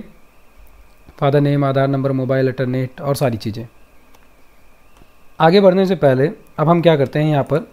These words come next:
इसकी ईमेल, अ, क्या कहते हैं, इमेज भी लाकर शो ही करा लेते हैं, इसके बाद में हम नीचे वाला वर्क करेंगे। और कुछ चीज़ें और रह जाती हैं, जैसे कि मैरिड स्टेटस ज़ीरो जहाँ पर आ रहा है वहाँ पर हमको क्या दिखा देना है, अनमैरिड, और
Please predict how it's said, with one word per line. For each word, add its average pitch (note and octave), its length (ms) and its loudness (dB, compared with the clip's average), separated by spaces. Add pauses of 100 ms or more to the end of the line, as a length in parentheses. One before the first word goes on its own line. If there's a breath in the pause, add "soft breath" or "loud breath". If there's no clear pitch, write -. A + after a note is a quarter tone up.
(140)
इसकी E3 200 -4
ईमेल, D#3 300 4
अ, D3 40 -4 (140)
क्या C3+ 340 2
कहते C#3 160 0
हैं, G3 100 0
इमेज E3+ 240 4
भी G3 200 2 (240)
लाकर D#3 260 2
शो D#3 180 2
ही C#3+ 120 2
करा A#2+ 200 -2
लेते A#2+ 220 -6
हैं, F#3+ 80 -8
इसके - 160 -2
बाद D3+ 200 2
में D#3 100 0
हम D3+ 60 0
नीचे C#3 240 -2
वाला A#2 180 0
वर्क A2+ 160 -8
करेंगे। A2+ 360 -6 (680 loud breath)
और F3 120 4
कुछ E3+ 180 -4
चीज़ें G3 180 4
और F#3 180 6
रह C#3 140 2
जाती B2 240 -4
हैं, B2+ 80 -2
जैसे D3 240 2
कि G#3 180 0 (1600 loud breath)
मैरिड D#3+ 400 4
स्टेटस F3 340 0
ज़ीरो D3+ 300 2
जहाँ D#3 220 2
पर D#3 160 -2
आ D#3+ 180 2
रहा D3+ 160 4
है F#3 100 2
वहाँ D#3 220 0
पर E3+ 120 4
हमको D#3 200 0
क्या D3+ 140 2
दिखा D3 220 2
देना C#3+ 240 0
है, A3+ 140 -2 (260 loud breath)
अनमैरिड, B2 460 0 (540 soft breath)
और G#3 300 2